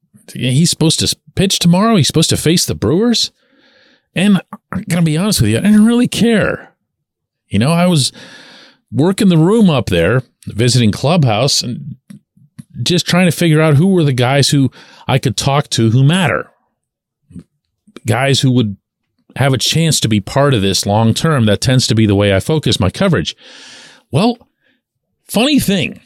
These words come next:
Falter last night pitched six innings, allowed one run,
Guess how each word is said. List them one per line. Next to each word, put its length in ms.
Falter 600
last 400
night 340
pitched 280
six 240
innings, 420
allowed 340
one 320
run, 400